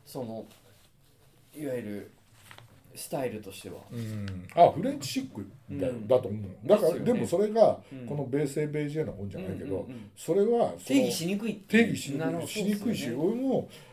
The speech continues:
Speaker 2: 最初パリ行った時に
Speaker 1: はいはい。
Speaker 2: すごい感じたのは、
Speaker 1: うん。
Speaker 2: あの、それは八十年代に行ったんですけど、
Speaker 1: うん。
Speaker 2: あの、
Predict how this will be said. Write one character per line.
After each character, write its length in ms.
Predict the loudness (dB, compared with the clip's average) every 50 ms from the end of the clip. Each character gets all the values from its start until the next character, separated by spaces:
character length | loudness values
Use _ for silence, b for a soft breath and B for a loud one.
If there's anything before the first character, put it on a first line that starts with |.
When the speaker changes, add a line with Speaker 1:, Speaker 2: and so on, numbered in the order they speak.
| B B
Speaker 2:
最 180 | 2 4 4
初 180 | 4 2 0 -2
パ 140 | -2 -2 -2
リ 100 | -2 -4
行 60 | -6
っ 40 | -8
た 100 | -10 -12
時 220 | -12 -12 -14 -16
に 100 | -14 -10 -6
Speaker 1:
は 180 | -4 -4 -4 -6 -8 -8
い 40 | -8
は 80 | -6
い。 20 | -4
Speaker 2:
す 80 | -4
ご 60 | -6
い 20 | -4
感 200 | -4 -6 -6 -6
じ 100 | -8 -6
た 100 | -6 -6
の 180 | -6 -6 -6 -6
は、 220 | -4 -4 -4 -6 -10 -14 B B B B B B B B
Speaker 1:
う 40 | -8
ん。 60 | -6
Speaker 2:
あ 40 | -6
の、 200 | -6 -6 -8 -8
そ 140 | -8 -6 -4
れ 60 | -2
は 120 | -2 -2
八 280 | -4 -4 -8 -6 -6 -6
十 100 | -4 -2
年 160 | -2 0 0 0
代 120 | -2 -4
に 60 | -6
行 60 | -10
っ 20 | -14 -12
た 100 | -12 -12
ん 60 | -12
で 60 | -14
す 60 | -18 -20
け 80 | -14
ど、 340 | -10 -6 -4 -4 -4 -6 -8 B B B B B B B B
Speaker 1:
う 60 | -10
ん。 20 | -8
Speaker 2:
あ 60 | -8
の、 240 | -8 -8 -10 -12